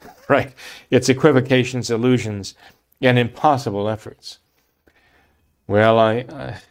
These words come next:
you know, uh, again, I, I think the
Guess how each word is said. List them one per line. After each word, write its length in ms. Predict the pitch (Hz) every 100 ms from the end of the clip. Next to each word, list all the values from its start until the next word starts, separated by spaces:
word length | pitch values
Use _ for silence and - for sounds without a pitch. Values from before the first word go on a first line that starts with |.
| _
you 180 | 104 107
know, 300 | 90 95 101 _ _ - _
uh, 440 | 98 95 95 95 -
again, 520 | - 104 131 101 90 - _ _ _ _ _ _ _
I, 380 | - 113 135 113
I 40 |
think 380 | 104 147 135 -
the 720 | - 107 110 107 104 104 104